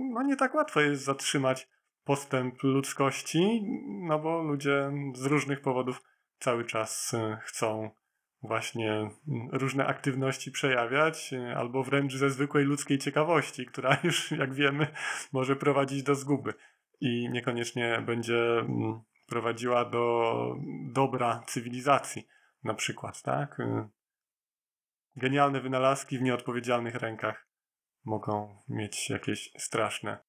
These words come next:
katastrofalne skutki. No ale, no, to osobna kwestia, tak? Tak,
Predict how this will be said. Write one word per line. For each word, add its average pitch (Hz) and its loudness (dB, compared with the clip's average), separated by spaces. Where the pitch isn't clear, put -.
katastrofalne 117 -2
skutki. - -2
No 202 2
ale, 214 4
no, 180 -8
to 180 0
osobna 147 2
kwestia, - -4
tak? 170 0
Tak, 147 -2